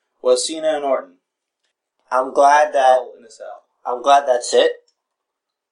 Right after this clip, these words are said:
Speaker 2: I think it was a nice way to do it. I'm glad it was just them settling it.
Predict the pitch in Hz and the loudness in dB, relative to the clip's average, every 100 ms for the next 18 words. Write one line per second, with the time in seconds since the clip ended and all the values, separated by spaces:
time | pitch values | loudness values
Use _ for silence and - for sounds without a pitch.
0 | _ _ _ - 110 - 117 113 107 107 | _ _ _ -10 -10 -6 -8 -10 -16 -8
1 | 110 110 - 113 110 95 101 117 135 - | -4 -4 -6 -10 -12 -12 -2 0 0 -2
2 | _ _ _ _ _ _ _ _ - 104 | _ _ _ _ _ _ _ _ -8 -2
3 | 113 110 110 104 - 101 - 101 98 95 | 2 2 -2 -10 -12 -12 -8 -8 -8 -12
4 | _ _ _ _ _ _ _ _ - - | _ _ _ _ _ _ _ _ -18 -8
5 | 117 107 104 107 107 127 - | -2 -2 -2 -12 -10 -10 -12